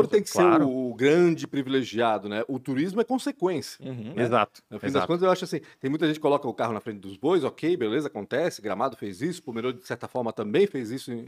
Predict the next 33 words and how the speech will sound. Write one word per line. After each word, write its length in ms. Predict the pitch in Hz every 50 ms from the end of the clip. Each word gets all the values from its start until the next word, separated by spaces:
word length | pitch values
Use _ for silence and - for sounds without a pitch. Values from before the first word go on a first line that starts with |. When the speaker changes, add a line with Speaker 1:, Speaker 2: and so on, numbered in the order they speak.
| -
Speaker 2:
né? 200 | 127 127 151 180 - - - - - - _ _
Mas, 260 | - 127 151 180 170 170
assim, 200 | 175 170 - -
assim, 340 | 139 - 156 143 127 131
enquanto 540 | 135 139 131 - 156 175 202 214 208 - 208
for 200 | 170 - 175 160
bom 200 | 135 127 143 143 131
pro 180 | - 131 127
morador, 440 | 123 135 151 147 139 117 127 170 170 175
com 260 | - - 156 160 175
certeza 400 | 175 - 180 156 - 147 143 143
vai 120 | 151 151 143
ser 100 | - 156
bom 100 | 131 123 123
pro 80 | 95
Speaker 1:
Claro, 220 | 107 127 151 170 175
Speaker 2:
turista 200 | 160 120 - 127
Speaker 1:
claro. 140 | 135 151 156 135
Speaker 2:
também, 140 | 107 104 104
né? 60 | 98 98
Speaker 1:
E 60 | 117
Speaker 2:
Mas 80 | 113 110
Speaker 1:
cresce 400 | 143 127 170 185 - - 180 156
toda 200 | - 165 165 196
a 40 |
economia 360 | 262 - 196 180 170 160 180 190
local, 520 | 185 160 170 - - 107 131 160 170 151
desenvolve 640 | 120 110 107 120 123 110 104 113 139 175 156 131
as 100 | 117 -
pessoas 500 | - - 110 - - 123 131 151 143 113
também 460 | 98 98 110 104 113 117 123 123 113 104
do, 300 | 101 104 101 98 95 95
da, 480 | 95 98 98 98 92 92 92 101 104